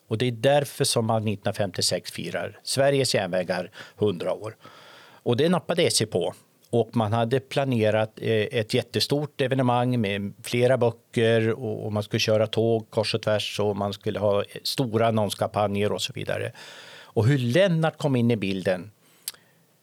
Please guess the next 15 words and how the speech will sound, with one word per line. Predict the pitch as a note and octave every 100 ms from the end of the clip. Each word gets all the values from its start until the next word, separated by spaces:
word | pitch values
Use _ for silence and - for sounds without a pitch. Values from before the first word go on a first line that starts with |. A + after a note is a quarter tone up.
| _ G#2+
det | G2+ D3
vet | C3+ D#3 -
vi |
inte. | - - D#2
Det | F#2+ B2+
finns | - C#3 - -
inget | D#3 C3 C#3+ C#3+ -
arkivmaterial | - D3 C3 A2 G#2+ - G#2+ G#2
bevarat, | G#2 G2+ C#3 - E3+
tyvärr. | - A#2 D3 C3+ - - - _ _
Men | - A2 B2 C3+ C3 A#2 - _ _ _ _ _
jag | - A#2 E3+ F3+
tror | - B2 A#2 A#2
att | A#2 -
Lennart | G#2 G#2 G#2